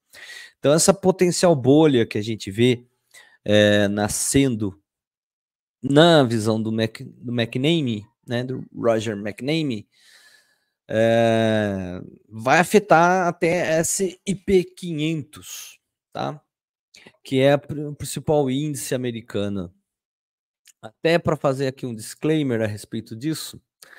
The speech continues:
a S P quinhentos é um índice de mercado de ações que reúne as quinhentas maiores empresas listadas na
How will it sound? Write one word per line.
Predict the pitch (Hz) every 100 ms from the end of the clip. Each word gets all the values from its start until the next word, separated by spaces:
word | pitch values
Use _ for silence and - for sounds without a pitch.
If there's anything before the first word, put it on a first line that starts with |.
| - _ -
a | 117
S | 131 139 -
P | 147 147
quinhentos | 139 147 131 160 -
é |
um | 165
índice | 147 151 -
de | 151
mercado | 147 131 - 127 120
de | 120
ações | 120 - 127 151 -
que | - 151
reúne | 131 135 143 147
as | 143 -
quinhentas | - 127 151 170 180 165 -
maiores | 143 143 135 139 131
empresas | 139 131 139 139 131 127
listadas | 131 - 127 131 127 123 -
na | 131 123 117